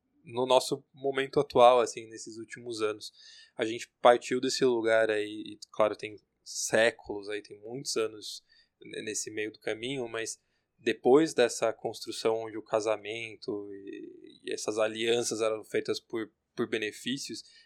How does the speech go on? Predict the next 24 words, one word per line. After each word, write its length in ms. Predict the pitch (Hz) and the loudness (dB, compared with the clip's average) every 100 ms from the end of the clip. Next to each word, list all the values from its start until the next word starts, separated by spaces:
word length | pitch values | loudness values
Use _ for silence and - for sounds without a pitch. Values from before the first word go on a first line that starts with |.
| - | -6
a 100 | 110 | -4
gente 180 | 110 - | -4 -6
começa 340 | 117 113 117 | -4 -2 -2
a 20 | |
ter 100 | 113 | 0
a 40 | 117 | -2
história 280 | - 113 | 0 0
do 100 | 110 | 2
amor 220 | 113 110 107 | 0 -2 -4
romântico 920 | 120 117 104 110 110 101 - - 104 | -4 -4 -8 -10 -14 -18 -20 -14 -12
e 140 | 104 | -12
as 100 | 104 | -12
pessoas 380 | - 101 107 101 | -10 -4 -4 -4
começam 500 | - 107 104 - 110 | -8 -8 -8 -8 -8
a 80 | 104 | -8
se 120 | - | -8
casar 440 | - 107 104 101 101 | -4 -2 0 0 -2
porque, 520 | _ - 101 101 101 | _ -6 -6 -6 -10
enfim, 300 | - - - - | -20 -20 -20 -10
vamos 200 | 107 104 | -8 -4
casar 240 | - 104 | -2 -2
pra 140 | - 104 | -2 -4
ser 140 | - | -8
feliz. 640 | - 110 104 107 104 - | -8 -10 -8 -12 -10 -12